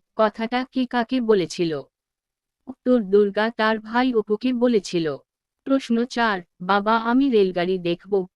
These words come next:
কথাটি কে কাকে বলেছিল? রেলগাড়ি দেখা কেন হয়নি? উত্তর, কথাটি অপু তার বাবাকে বলেছিল, দেখা হয়নি কারণ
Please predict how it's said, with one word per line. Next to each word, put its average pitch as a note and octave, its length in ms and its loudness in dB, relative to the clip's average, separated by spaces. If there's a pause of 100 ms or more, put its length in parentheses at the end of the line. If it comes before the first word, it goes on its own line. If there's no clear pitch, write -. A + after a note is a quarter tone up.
কথাটি C4 600 0
কে C#4 140 0
কাকে B3 340 -2
বলেছিল? E3 640 -2 (880)
রেলগাড়ি A3+ 520 2
দেখা A3 400 -4
কেন A3 300 -2
হয়নি? D#3+ 460 -4 (300)
উত্তর, C#4 400 0
কথাটি A3 560 0
অপু C4+ 260 -2
তার G3+ 280 -2
বাবাকে A3 480 0
বলেছিল, F3+ 600 -2 (240)
দেখা G#3+ 380 -4
হয়নি F3+ 340 -2
কারণ F#3+ 420 -2